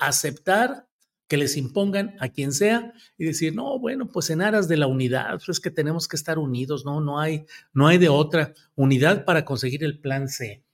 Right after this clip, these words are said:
¿Así se va a conseguir de veras el plan C? ¿Se van a conseguir los votos comprometidos? Quienes, em,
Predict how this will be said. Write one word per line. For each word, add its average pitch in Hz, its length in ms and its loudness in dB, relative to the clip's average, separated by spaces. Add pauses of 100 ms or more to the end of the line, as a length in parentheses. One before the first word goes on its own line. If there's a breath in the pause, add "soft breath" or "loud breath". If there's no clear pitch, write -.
(260)
¿Así - 220 -6
se 226 120 0
va 202 100 -4
a 208 40 -14
conseguir 175 360 0
de 175 100 0
veras 170 240 0
el 147 100 -2
plan 165 240 -2
C? 170 340 -2 (220)
¿Se - 140 2
van 170 160 6
a 175 60 2
conseguir 151 520 2
los 139 300 2
votos 160 340 0
comprometidos? 147 920 -4 (360 loud breath)
Quienes, 151 640 6
em, 143 560 4